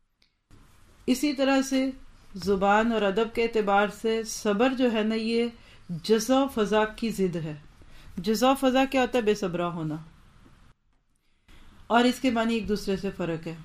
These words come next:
अरब लोग कैसे बोलते हैं? रजुलुन साबिरुन, या सब्बारुन, या सबीरुन, या सुबूरुन। इसी तरह अरबी ज़बान में मुअन्नस का सीगा भी सुबूर है, यानी सुबूरा नहीं आएगा,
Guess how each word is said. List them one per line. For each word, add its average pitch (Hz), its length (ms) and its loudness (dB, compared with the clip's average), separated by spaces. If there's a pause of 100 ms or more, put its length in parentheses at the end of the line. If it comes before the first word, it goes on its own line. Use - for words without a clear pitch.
(1040)
अरब 233 220 4
लोग 269 160 2
कैसे 226 300 0
बोलते 262 320 2
हैं? 285 200 -6 (320)
रजुलुन 254 680 2
साबिरुन, 175 880 -2 (420)
या 196 220 2 (180)
सब्बारुन, 175 920 -4 (600)
या 220 420 0
सबीरुन, 196 840 -2 (560)
या 196 220 0
सुबूरुन। 165 760 -4 (1160)
इसी 247 220 0
तरह 247 200 4
अरबी 240 240 2
ज़बान 220 280 2
में 220 160 0
मुअन्नस 214 460 0
का 233 140 0
सीगा 208 380 0
भी 247 220 -2
सुबूर 185 500 -2
है, 175 100 -2
यानी 208 220 0
सुबूरा 208 500 2
नहीं 233 220 2
आएगा, 160 360 -6